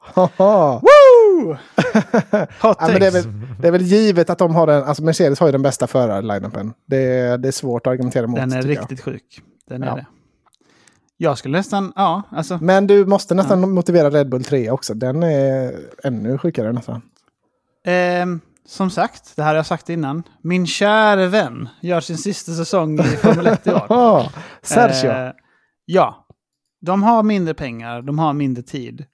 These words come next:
Speaker 2: Så by default får man anta att bilen kommer vara sämre. Oavsett hur bra team de har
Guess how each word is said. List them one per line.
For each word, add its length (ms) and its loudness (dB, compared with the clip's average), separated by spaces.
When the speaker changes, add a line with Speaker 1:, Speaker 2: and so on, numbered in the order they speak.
Speaker 2:
Så 240 -8
by 300 0
default 500 -6
får 80 -10
man 120 -6
anta 240 -4
att 80 -6
bilen 260 -6
kommer 180 -8
vara 120 -8
sämre. 460 -14
Oavsett 420 -6
hur 40 -4
bra 280 0
team 320 -8
de 140 -8
har 280 -12